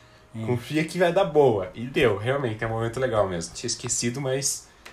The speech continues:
Speaker 2: Hermione manda benzaço, com, mais uma vez, né? Já manda várias outras vezes durante a saga,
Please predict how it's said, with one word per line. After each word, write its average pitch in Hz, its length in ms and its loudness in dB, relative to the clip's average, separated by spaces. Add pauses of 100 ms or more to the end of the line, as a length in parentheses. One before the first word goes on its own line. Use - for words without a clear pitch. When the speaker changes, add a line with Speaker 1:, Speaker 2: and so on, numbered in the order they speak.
(100)
Speaker 2:
Hermione 113 360 -4
manda 123 340 0
benzaço, 196 640 2 (280)
com, - 140 -10
mais 202 240 2
uma 220 140 -2
vez, 143 260 -4
né? 113 160 -6
Já 113 120 -10
manda 120 240 -6
várias 117 420 -4
outras 113 300 -10
vezes 113 180 -8
durante 110 260 -10
a 104 40 -12
saga, 156 460 -6